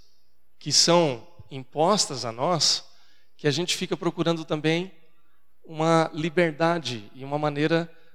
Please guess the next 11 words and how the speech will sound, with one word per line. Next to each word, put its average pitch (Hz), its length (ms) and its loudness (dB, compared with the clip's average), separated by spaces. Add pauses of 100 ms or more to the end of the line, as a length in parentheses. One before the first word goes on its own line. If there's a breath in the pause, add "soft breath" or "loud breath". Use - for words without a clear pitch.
(120 soft breath)
de 156 380 0 (120)
passar - 1000 4
dessa 135 600 0 (220 soft breath)
situação. 143 580 0
Por 247 140 -2
exemplo, 202 420 4
liberdade 202 480 6
econômica. 196 680 0 (1040)
A - 20 -12
gente 151 200 0
trabalha, 185 540 4